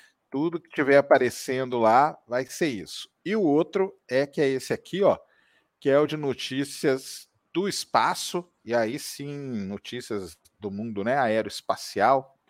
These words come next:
Tem de tudo lá. Astronomia, astronáutica, tudo que vai acontecendo pelo,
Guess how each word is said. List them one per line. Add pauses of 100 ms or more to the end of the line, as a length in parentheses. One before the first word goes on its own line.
(120)
Tem
de
tudo
lá. (460)
Astronomia,
astronáutica, (240)
tudo
que
vai
acontecendo
pelo,